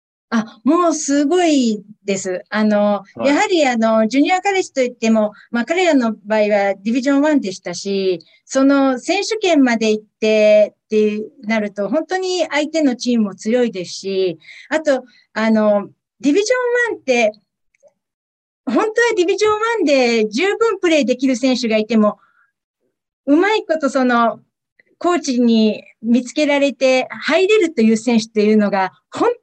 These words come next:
Speaker 1: 当に限られているじゃないですか。
Speaker 2: はい。
Speaker 1: で、そういった選手が、じゃあまず短大に行って、そこで頑張ってディビジョンワンにスカウトしてもらおう、あの、見つけてもらおうという気持ちで入っている選手もたくさんいるので、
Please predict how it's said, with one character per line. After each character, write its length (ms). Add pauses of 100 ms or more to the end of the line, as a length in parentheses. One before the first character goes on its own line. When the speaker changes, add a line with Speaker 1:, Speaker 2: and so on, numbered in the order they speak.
(140)
Speaker 1:
当 140
に 140
限 240
ら 120
れ 60
て 420
い 100
る 100
じ 60
ゃ 60
な 100
い 80
で 100
す 100
か。 260 (540)
Speaker 2:
は 180
い。 20
Speaker 1:
で、 80
そ 140
う 140
い 40
っ 120 (100)
た 220
選 440
手 60
が、 100 (160)
じ 120
ゃ 60
あ 40
ま 160
ず 140
短 260
大 200
に 180
行 60
っ 20
て、 240
そ 120
こ 120
で 120
頑 220
張 100
っ 100
て 160
デ 80
ィ 40
ビ 100
ジ 80
ョ 160
ン 20
ワ 140
ン 100
に 220
ス 100
カ 180
ウ 100
ト 180
し 100
て 100
も 140
ら 220
お 40
う、 20
あ 100
の、 100
見 120
つ 80
け 100
て 100
も 120
ら 160
お 100
う 60
と 140
い 120
う 100
気 120
持 100
ち 120
で 60
入 160
っ 40
て 100
い 20
る 80
選 180
手 120
も 100
た 160
く 80
さ 180
ん 100
い 60
る 120
の 140
で、 520